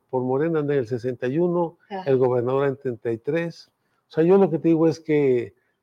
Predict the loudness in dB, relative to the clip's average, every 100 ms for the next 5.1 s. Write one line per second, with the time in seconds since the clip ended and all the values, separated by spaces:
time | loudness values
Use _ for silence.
0 | _ _ -8 -4 -2 -4 -4 -2 -2 -2
1 | 0 2 2 2 2 0 0 -4 -8 -10
2 | -4 -4 -4 -6 -10 -8 -6 -6 -6 -2
3 | 0 0 -2 -2 -2 -2 -2 -4 -6 -8
4 | -12 -12 -12 -10 -10 -12 -6 -6 -6 -14